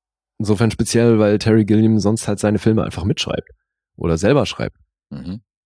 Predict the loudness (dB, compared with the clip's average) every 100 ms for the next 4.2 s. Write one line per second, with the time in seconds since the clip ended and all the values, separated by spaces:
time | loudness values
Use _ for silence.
0 | _ _ _ -12 -10 -8 -4 -4 -2 0
1 | 0 -2 -8 -16 _ _ _ _ _ _
2 | _ _ _ _ _ _ _ _ _ _
3 | -20 _ _ _ _ _ _ _ _ -2
4 | -2